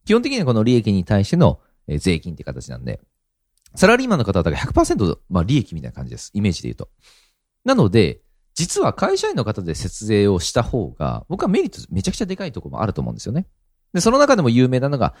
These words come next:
イデコとか、えー、ニーサ、まあ、ミニーサとか積み立てニーサですね。えー、それから、ふるさと納税。もう何回も、二、三回ぐらいね、今回、あの、このポッドキャストでも、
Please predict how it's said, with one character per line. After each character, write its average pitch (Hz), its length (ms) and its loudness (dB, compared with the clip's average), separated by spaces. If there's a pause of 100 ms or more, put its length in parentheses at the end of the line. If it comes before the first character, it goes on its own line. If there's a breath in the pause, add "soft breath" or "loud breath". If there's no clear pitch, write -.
(100)
イ - 100 2
デ - 120 0
コ - 140 -12
と - 80 -20
か、 - 180 -18 (500)
え 78 320 0
ー、 85 40 -8
ニ 120 180 -2
ー - 20 -2
サ、 - 220 -10
ま 113 120 4
あ、 - 140 0
ミ 113 120 4
ニ 101 140 8
ー - 20 6
サ - 120 -8
と - 80 -10
か - 80 -10
積 - 140 -2
み 90 60 0
立 78 140 -2
て 78 60 -10
ニ 71 140 -8
ー - 20 -14
サ - 100 -18
で - 100 -18
す - 100 -10
ね。 190 140 0 (340 soft breath)
え - 60 0
ー、 - 20 2
そ - 100 0
れ 226 80 -2
か - 80 2
ら、 160 140 2 (180 soft breath)
ふ 120 100 4
る 120 120 8
さ 92 160 -4
と 80 100 -10
納 120 220 0
税。 78 260 -4
も 104 140 0
う 90 40 2
何 107 260 2
回 185 180 4
も、 113 100 2
二、 98 140 0
三 165 180 2
回 214 140 2
ぐ 247 60 0
ら 160 80 2
い 104 40 0
ね、 101 240 -4
今 123 160 -2
回、 98 140 0
あ 80 140 0
の、 85 280 -2 (240 soft breath)
こ 104 120 -2
の 95 80 2
ポ 98 100 -2
ッ - 20 -10
ド 104 120 -6
キ 98 100 -2
ャ 95 40 -2
ス - 100 -8
ト 87 60 -6
で 78 120 -4
も、 76 260 -4